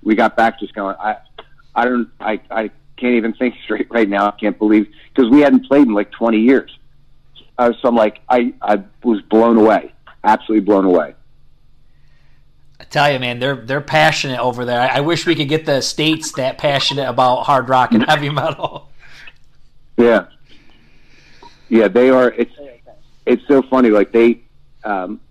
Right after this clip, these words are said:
Speaker 1: we got into Greece on Sunday. They picked us up at the airport and just drove us to our hotel. I had Monday with nothing going on, and they had asked me, they said, "Can we take, you know, you and your wife out to dinner, you know, to an authentic,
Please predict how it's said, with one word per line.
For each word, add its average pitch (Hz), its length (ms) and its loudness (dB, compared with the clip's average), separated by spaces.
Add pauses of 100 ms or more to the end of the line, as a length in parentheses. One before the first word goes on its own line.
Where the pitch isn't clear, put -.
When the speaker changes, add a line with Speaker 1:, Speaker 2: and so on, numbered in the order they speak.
(180)
Speaker 1:
we 117 140 2
got 120 240 2
into 117 320 6
Greece 104 560 0
on 98 260 -8
Sunday. 95 460 2 (320)
They 98 100 2
picked - 240 -4
us 110 140 -2
up 113 140 0
at - 60 -20
the 104 120 4
airport 101 560 0 (440)
and 92 80 -2
just 98 160 2
drove 110 220 4
us 101 140 2
to 107 80 2
our 98 100 2
hotel. 98 640 0 (1120)
I 107 80 2
had 101 120 2
Monday 113 360 2
with 101 260 2
nothing 110 460 -2
going 98 260 0
on, 98 260 0 (520)
and 107 120 0
they 107 120 2
had 110 100 4
asked 135 220 2
me, 104 40 2
they 98 160 2
said, 101 140 -6
"Can 110 120 2
we 123 100 6
take, 131 420 0 (320)
you 127 120 2
know, 104 120 4
you 117 240 4
and 120 80 4
your 113 100 4
wife 135 300 2
out 110 160 0
to 95 80 -12
dinner, 101 560 2
you 107 120 0
know, 98 60 0
to - 160 -4
an 92 60 2
authentic, 110 540 -2